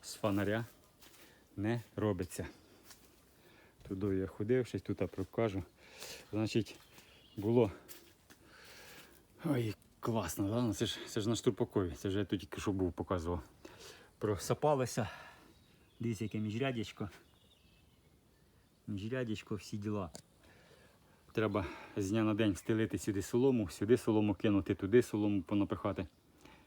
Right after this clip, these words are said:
І не буде рости бур'ян, буде дуже хорошо. О, ще один штурпачок, дивіться. Теж зі світом. Ще один, на якому опять виліз пасинок, пасинок обриваю.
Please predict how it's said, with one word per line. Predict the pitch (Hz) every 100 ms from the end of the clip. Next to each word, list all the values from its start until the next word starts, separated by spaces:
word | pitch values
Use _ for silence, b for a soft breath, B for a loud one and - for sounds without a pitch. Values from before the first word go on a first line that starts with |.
| b b b b -
І | 95
не | 98
буде | 113 104
рости | 98 - 104
бур'ян, | 98 98 101 92
буде | 87 90
дуже | 87 107 101
хорошо. | 87 98 95 - - 82 B B B B - _ - - - - - B B B B B B -
О, | 90
ще | - 107
один | 92 92 90
штурпачок, | - 95 107 - 127
дивіться. | 98 104 98 - 82 B B B B B B _ _ _ _ _ _ _ _
Теж | - 98
зі | 90 85
світом. | - - 123 127 104 92 - _ _ _ _ b b b b b - _ _ -
Ще | - 110 107
один, | 98 95 92 -
на | 98 95
якому | 90 101 92
опять | 90 92
виліз | 92 92 -
пасинок, | 113 - 98 95
пасинок | - 95 - 87 82
обриваю. | 82 95 113 104